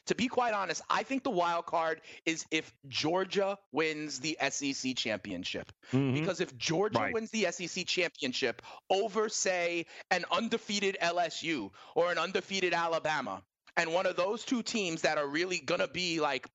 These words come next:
Speaker 1: probably sitting pretty at two, if they
Speaker 2: Right.
Speaker 1: lose the S E C championship title game, there's a chance they could still only fall to four. I think Georgia
Speaker 2: That's correct.
Speaker 1: is the team that can upset the apple cart, making two S E C teams in the top four.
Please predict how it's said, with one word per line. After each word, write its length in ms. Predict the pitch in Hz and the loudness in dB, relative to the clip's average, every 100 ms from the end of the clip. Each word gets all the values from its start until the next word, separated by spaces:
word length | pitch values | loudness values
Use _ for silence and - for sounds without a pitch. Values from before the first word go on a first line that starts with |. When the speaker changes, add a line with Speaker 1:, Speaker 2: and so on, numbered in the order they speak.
| - | -2
Speaker 1:
probably 320 | 185 190 170 | -2 -2 -4
sitting 280 | - 214 151 | -2 -2 -4
pretty 320 | - 185 160 | -2 0 0
at 160 | 113 - | -2 -4
two, 360 | - 202 98 104 _ | -4 -2 -4 -10 _
if 140 | 160 180 | -2 0
they 160 | 240 | -2
Speaker 2:
Right. 420 | 185 170 117 123 | -2 0 2 2
Speaker 1:
lose 160 | 254 202 | -2 -2
the 200 | 220 202 | 0 0
S 120 | 196 | 0
E 80 | 185 | -4
C 160 | - 170 | -6 -2
championship 600 | - 214 - 160 - - | 0 -2 -2 -2 -2 0
title 380 | - 208 190 147 | 0 2 0 0
game, 340 | 143 127 123 | 0 0 0
there's 160 | 135 139 | 0 -2
a 40 | |
chance 300 | - 160 143 110 | -2 -2 -4 -2
they 220 | 151 175 190 | 0 0 0
could 280 | 165 165 | -2 -2
still 300 | - 160 156 147 | -2 0 0 0
only 260 | 147 156 143 | -2 -2 -4
fall 340 | 123 135 135 | 0 0 0
to 140 | 107 | -6
four. 500 | 107 _ 127 107 92 - - - | -12 _ 0 0 0 -4 -4 0
I 160 | 156 | 2
think 340 | 175 175 135 104 | 2 -2 -2 -6
Georgia 520 | - 165 185 185 139 | 0 2 2 0 0
Speaker 2:
That's 160 | 117 113 | 0 0
correct. 240 | 98 - | 2 2
Speaker 1:
is 80 | 135 | 0
the 100 | 139 | -2
team 300 | - 147 139 | 0 0 0
that 120 | 131 | 0
can 140 | 131 - | -2 0
upset 400 | 156 - - 143 | -2 0 0 0
the 140 | 143 135 | 0 0
apple 260 | 131 135 | 0 -2
cart, 320 | - 131 123 | 0 0 2
making 320 | 123 123 110 107 | 0 -2 -4 -6
two 260 | 131 123 | -2 2
S 200 | 120 - | 2 0
E 80 | 117 | -4
C 220 | - 117 | -4 -4
teams 320 | - 117 107 | -2 -2 -2
in 60 | 107 | -2
the 60 | 95 | -2
top 240 | 92 92 | -4 -4
four. 260 | - - | -6 -10